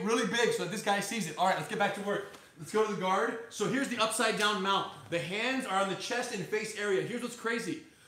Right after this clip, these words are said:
The same way when Hidon was mounted on me, mount on me, please. Look, and the hands are up on his throat. The higher my hands are, look at this. Lower, lower, lower, lower, lower, harder.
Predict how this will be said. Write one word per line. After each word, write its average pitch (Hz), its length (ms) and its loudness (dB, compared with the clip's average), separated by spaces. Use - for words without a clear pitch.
The 170 80 0
same 254 260 0
way 269 100 4
when 190 140 2
Hidon 226 240 0
was 156 100 -2
mounted 185 300 -2
on 151 120 -2
me, 170 100 0
mount 165 200 -4
on 170 120 -4
me, 170 80 -4
please. 214 280 -12
Look, - 280 -6
and 160 140 -4
the - 40 -2
hands 175 320 -2
are 190 60 2
up 196 100 4
on 185 120 0
his 170 100 -2
throat. 156 480 -4
The 202 80 0
higher 254 480 2
my 247 140 0
hands 165 480 -2
are, 196 120 2
look 226 120 -2
at 233 60 -2
this. - 340 -2
Lower, 196 360 2
lower, 208 300 2
lower, 220 260 4
lower, 220 280 4
lower, 240 240 8
harder. 220 580 6